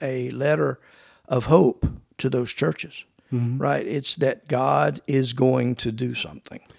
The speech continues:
Speaker 2: And we can still take that today, <coughs> whatever personal situations we're
Speaker 1: Right.
Speaker 2: dealing with,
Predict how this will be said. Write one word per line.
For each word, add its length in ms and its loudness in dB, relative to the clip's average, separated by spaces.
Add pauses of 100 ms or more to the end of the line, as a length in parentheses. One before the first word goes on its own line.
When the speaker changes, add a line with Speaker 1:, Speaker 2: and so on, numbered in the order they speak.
(140)
Speaker 2:
And 100 4
we 120 8
can 100 4
still 280 8
take 260 0
that 200 0
today, 400 2 (800)
<coughs> 760 -20
whatever 680 4 (1300)
personal 580 4
situations 560 0
we're 60 8
Speaker 1:
Right. 200 6
Speaker 2:
dealing 380 8
with, 280 -2